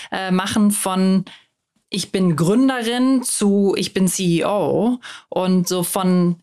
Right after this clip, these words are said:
selber machen zu führen. Und das ist, ähm, war und ist für mich eine extrem spannende Reise, denn wenn dein Unternehmen hundert Prozent wächst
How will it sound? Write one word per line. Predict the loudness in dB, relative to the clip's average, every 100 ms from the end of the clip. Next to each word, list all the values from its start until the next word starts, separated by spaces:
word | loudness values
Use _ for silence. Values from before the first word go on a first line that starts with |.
| -6
selber | -4 -2 -4 -4 0
machen | 0 -2 0 2 2 0
zu | -6 -6
führen. | -2 0 0 0 -2 -2 -2
Und | 0 0 0 -4 -10 -12 -16 -20 _
das | -8 -6 -4
ist, | -4 -4 -8 -6
ähm, | -4 0 2 2 0
war | -2 -2 -4 -2
und | -2
ist | -2 -2
für | 0
mich | 0 0 -2
eine | -2
extrem | -2 -6 -4 -2 0 -2
spannende | -2 0 0 0
Reise, | -2 -6 -4 -2 0
denn | 0 0 0 -2 -14 -20 _
wenn | -8 -4 0 0 0 -2 -4
dein | -2 0
Unternehmen | 0 0 0 2 2 0 2 2 2
hundert | 2 2 0 -2
Prozent | -6 -4 -2 -2 -2
wächst | -6 -8 -8 -8 -10 -14